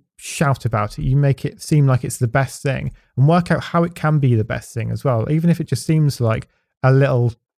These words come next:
deal that you did with someone, like, that could mean so much more. And I think it's that mindset change of being like, "Okay, it's not just this quick deal that's happened here." It's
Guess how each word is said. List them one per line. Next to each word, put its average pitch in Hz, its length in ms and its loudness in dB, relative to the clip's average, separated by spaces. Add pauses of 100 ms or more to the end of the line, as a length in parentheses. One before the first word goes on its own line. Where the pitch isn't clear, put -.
deal 143 220 4
that 117 100 -2
you 120 120 0
did 120 180 0
with 117 100 -2
someone, 113 500 0 (280)
like, 123 220 -4 (260)
that 160 220 -4
could 175 320 0
mean 139 320 2
so 131 220 0
much - 240 -4
more. 135 360 0 (260)
And 135 100 2
I 143 80 4
think - 380 -2
it's 160 300 -6
that 165 180 2
mindset 156 560 0 (120)
change 117 380 0
of 117 240 0 (140)
being 139 180 4
like, 123 140 0
"Okay, 139 100 -2
it's 131 140 -2
not 147 180 2
just - 280 0
this 123 260 -2 (280)
quick - 240 -2
deal 131 220 4
that's - 140 -4
happened 117 300 -2
here." 139 360 -4 (340)
It's - 640 -2